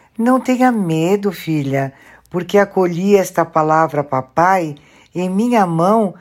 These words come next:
como uma joia." Fiquei tão aliviada com sua resposta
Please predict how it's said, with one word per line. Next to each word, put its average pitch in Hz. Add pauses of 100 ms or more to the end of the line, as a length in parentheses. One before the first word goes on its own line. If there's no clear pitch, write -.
(300)
como 233
uma 262
joia." 175 (2500)
Fiquei 202
tão 240
aliviada 151 (380)
com 170
sua 170
resposta 160